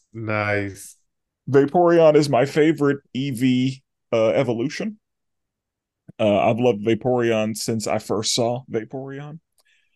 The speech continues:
Speaker 2: I will say, uh, Pokemon Stadium is what I grew up with, and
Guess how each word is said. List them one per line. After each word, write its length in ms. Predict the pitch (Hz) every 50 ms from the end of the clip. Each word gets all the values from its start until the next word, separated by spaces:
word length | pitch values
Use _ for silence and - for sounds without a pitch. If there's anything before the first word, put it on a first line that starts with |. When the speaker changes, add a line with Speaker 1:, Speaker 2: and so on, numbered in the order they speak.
| _ -
Speaker 2:
I 80 | 131 131
will 180 | 131 127 127
say, 480 | 131 - - - 120 123 127 127 120 - -
uh, 320 | 113 110 101 101 101 78 - - _
Pokemon 480 | - 170 170 170 165 143 131 120 110 107
Stadium 720 | - - - - - 110 113 110 120 117 120 117 117 - -
is 140 | 101 110 101
what 160 | 95 95 98
I 100 | 107 110
grew 320 | 104 101 113 113 110 113 120
up 100 | 113 -
with, 280 | - 120 123 123 - - _ _ - _ _ - _ _ _ -
and 520 | 107 113 110 107 107 107 101 98 104 107